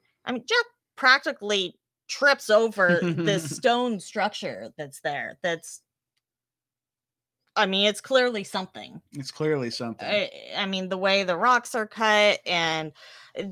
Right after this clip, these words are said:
Speaker 1: they both are like, "Oh my gosh, we need to go tell Laird." Like,
Speaker 2: <laughs>
Speaker 1: they're ready to run, and
Speaker 2: Yeah, that's
Speaker 1: Jack
Speaker 2: right.
Speaker 1: is, "I, I don't even wanna step over it."
Speaker 2: <laughs> Yeah.
Speaker 1: They're like,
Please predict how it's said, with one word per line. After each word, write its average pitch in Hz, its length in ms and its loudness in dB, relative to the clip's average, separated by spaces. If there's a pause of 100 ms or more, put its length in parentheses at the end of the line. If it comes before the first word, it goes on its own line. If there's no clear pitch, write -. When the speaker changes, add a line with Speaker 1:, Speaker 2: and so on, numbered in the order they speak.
Speaker 1:
they 285 140 6
both 208 280 2
are 180 80 0
like, 147 140 -4 (180)
"Oh 208 100 4
my 175 140 0
gosh, 170 320 -2
we 185 100 -4
need 190 120 -2
to 185 60 0
go 180 180 0
tell 170 340 -4
Laird." 175 480 0
Like, 190 160 0
Speaker 2:
<laughs> 147 220 -4
Speaker 1:
they're 247 140 4
ready 233 360 2
to 214 160 -8
run, 165 400 0
and - 80 -8
Speaker 2:
Yeah, 123 300 0
that's 120 100 -6
Speaker 1:
Jack 175 300 4
Speaker 2:
right. 120 200 -6
Speaker 1:
is, 175 380 -2 (340)
"I, 170 180 0
I 165 120 2
don't 214 160 4
even 175 140 -2
wanna 160 180 -2
step - 320 -2
over 170 400 -2
it." 135 100 -6 (120)
Speaker 2:
<laughs> - 120 -16
Yeah. 143 240 -2
Speaker 1:
They're 196 140 2
like, 165 200 -4